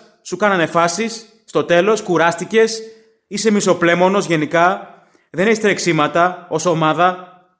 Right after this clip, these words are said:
Αντιθέτως, η αεκ έχει περισσότερα τρεξίματα, είναι αλήθεια, και ας έχουμε εμείς περισσότερη ποιότητα γενικά, θεωρώ. Ε, ναι, γιατί και αυτή πονάει, μην νομίζεις, έχει αδυναμίες.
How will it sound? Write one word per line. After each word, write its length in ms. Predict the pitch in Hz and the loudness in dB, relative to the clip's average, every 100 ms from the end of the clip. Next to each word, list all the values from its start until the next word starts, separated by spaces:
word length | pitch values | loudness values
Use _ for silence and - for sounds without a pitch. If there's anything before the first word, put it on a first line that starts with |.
| _ _ _ _ _ | _ _ _ _ _
Αντιθέτως, 920 | 151 160 170 214 214 208 190 - - - _ _ _ | -2 0 2 2 4 4 4 -2 -10 -20 _ _ _
η 140 | 156 | -2
αεκ 300 | 202 196 190 | 0 0 0
έχει 180 | 208 202 | 0 0
περισσότερα 560 | 196 180 208 208 190 160 | 0 0 2 2 2 2
τρεξίματα, 580 | 151 - 156 156 175 | 0 -2 -2 0 0
είναι 160 | 175 160 | 0 0
αλήθεια, 600 | 147 143 151 190 202 202 - _ _ | 0 0 -2 -2 -2 -6 -16 _ _
και 100 | 180 | -2
ας 120 | 175 | 2
έχουμε 200 | 247 208 | 2 2
εμείς 200 | 202 196 | 0 2
περισσότερη 480 | 190 170 175 170 160 | 2 2 2 0 0
ποιότητα 380 | 165 165 165 156 | 4 2 4 0
γενικά, 420 | 147 147 151 151 | 0 0 0 0
θεωρώ. 640 | 147 135 139 180 185 - - _ _ _ _ _ _ | 2 2 4 2 -2 -12 -20 _ _ _ _ _ _
Ε, 120 | - | -2
ναι, 80 | 233 | 0
γιατί 220 | 160 160 | 0 -2
και 80 | 214 | -2
αυτή 180 | 202 240 | -2 0
πονάει, 460 | 208 233 233 190 151 | 4 4 6 4 2
μην 120 | 208 | 2
νομίζεις, 400 | 190 156 143 143 | 4 4 0 -2
έχει 140 | 175 | -2
αδυναμίες. 760 | 185 190 190 208 208 123 - | 0 2 2 2 2 0 -4